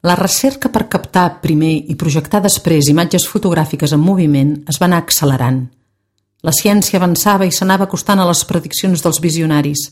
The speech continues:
La cursa tecnològica cap al cinema era a punt de començar. En aquest àmbit, veurem alguns dels principals protagonistes d'aquesta cursa, aquells que amb les seves aportacions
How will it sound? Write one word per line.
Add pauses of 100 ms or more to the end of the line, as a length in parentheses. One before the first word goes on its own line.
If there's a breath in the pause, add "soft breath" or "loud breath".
(720)
La
cursa
tecnològica
cap
al
cinema
era
a
punt
de
començar. (1040)
En
aquest
àmbit, (320 soft breath)
veurem
alguns
dels
principals
protagonistes
d'aquesta
cursa, (500)
aquells
que
amb
les
seves
aportacions